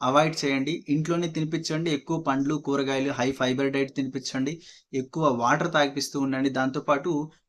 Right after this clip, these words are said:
టాయిలెట్ ట్రైనింగ్ కూడా చేపిస్తూ ఉండండి. ప్రతిరోజు వాళ్ళకి బాత్రూమ్ వచ్చినా రాకపోయినా తిన్న ఒక అర్ధ గంట తర్వాత వాళ్ళని టాయిలెట్‌లో కూర్చోబెట్టి ట్రై చేపించండి. అది కూడా ఇండియన్ టాయిలెట్, వెస్ట్రన్ టాయిలెట్ కాదు.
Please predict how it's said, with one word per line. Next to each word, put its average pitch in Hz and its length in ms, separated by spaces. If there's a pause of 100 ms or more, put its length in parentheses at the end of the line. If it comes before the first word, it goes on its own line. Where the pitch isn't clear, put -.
టాయిలెట్ 160 340
ట్రైనింగ్ 127 300
కూడా 135 160
చేపిస్తూ 120 500
ఉండండి. 107 280
ప్రతిరోజు 170 640
వాళ్ళకి 139 400
బాత్రూమ్ 139 400
వచ్చినా 160 380
రాకపోయినా 147 560
తిన్న 147 300
ఒక 131 180
అర్ధ 120 180
గంట 135 200
తర్వాత 135 380
వాళ్ళని 127 540 (300)
టాయిలెట్‌లో 151 420
కూర్చోబెట్టి 135 520
ట్రై 131 220
చేపించండి. 127 640
అది 147 280
కూడా 165 400
ఇండియన్ 139 360
టాయిలెట్, 113 420
వెస్ట్రన్ 127 380
టాయిలెట్ 120 320
కాదు. 123 320